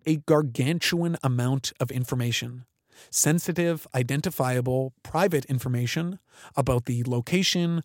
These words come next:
family structure, income, race, gender, and much more of the citizens.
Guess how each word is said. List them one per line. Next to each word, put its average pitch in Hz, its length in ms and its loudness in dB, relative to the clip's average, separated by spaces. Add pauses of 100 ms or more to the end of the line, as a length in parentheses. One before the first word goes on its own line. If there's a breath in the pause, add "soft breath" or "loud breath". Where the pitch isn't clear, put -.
(140 soft breath)
family 160 480 2
structure, 147 760 0 (100)
income, 156 600 2
race, 139 500 -2 (140)
gender, 123 560 -2
and 120 160 0
much 139 240 0
more 120 460 -2
of 123 100 -4
the 131 80 -2
citizens. 120 680 -4